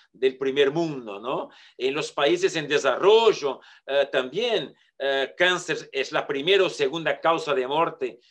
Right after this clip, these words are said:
junto con las enfermedades cardiovasculares. Eh, la mitad de los individuos, por ejemplo, en Inglaterra, que han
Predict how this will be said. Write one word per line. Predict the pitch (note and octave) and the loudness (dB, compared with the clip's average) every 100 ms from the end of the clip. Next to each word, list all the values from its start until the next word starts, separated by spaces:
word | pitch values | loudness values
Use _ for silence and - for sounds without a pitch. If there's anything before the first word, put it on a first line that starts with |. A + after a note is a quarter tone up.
| _ | _
junto | - E3+ E3+ D#3+ | -8 -6 -4 -4
con | D3+ | -2
las | D3+ C#3+ | -2 -2
enfermedades | C3 C#3+ C3 C3 C#3 C#3 C3+ | -4 -4 -4 -2 0 0 -2
cardiovasculares. | - C3+ C3 B2+ A#2+ C3 B2 B2+ A#2 F#2 - _ _ _ _ _ - _ _ | -2 0 0 0 -4 -2 0 0 0 -6 -14 _ _ _ _ _ -20 _ _
Eh, | - E3+ F3 | -6 0 2
la | F3 | 2
mitad | F3 F3 - C4+ E4 A3+ | 2 -2 0 0 2 4
de | G3 | 4
los | F#3 - | 4 0
individuos, | D#3+ D3+ C#3 G#3+ E3 C3+ | -6 -6 -4 -4 -2 -2
por | - C#3+ | -2 -2
ejemplo, | C3+ E3+ D#3 C3 A2+ - | -2 -4 -6 -6 -8 -8
en | C3 C3+ | -6 -6
Inglaterra, | C#3 C#3 C#3 E3+ F3+ C#3+ B2+ G2+ _ _ _ | -4 -2 -2 2 2 2 -2 -4 _ _ _
que | C3+ D3+ | -4 -2
han | D#3 D3+ | -2 -4